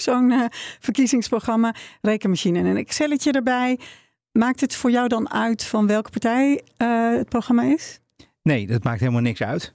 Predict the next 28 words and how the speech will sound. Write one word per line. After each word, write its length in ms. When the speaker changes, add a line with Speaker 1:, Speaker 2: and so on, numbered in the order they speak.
Speaker 2:
Ik 140
vind 120
het 100
wel 100
fijn 240
als 120
ze 80
helder 440
zijn 520
<laughs> 200
over 200
wat 160
ze 100
willen. 380
En 240
dat 140
het 300
v-, 260
dat 220
het 180
verkiezingsprogramma 840
geen, 360
geen 200
cryptogram 560
is. 200
Speaker 1:
Nog 160
even 340
over 380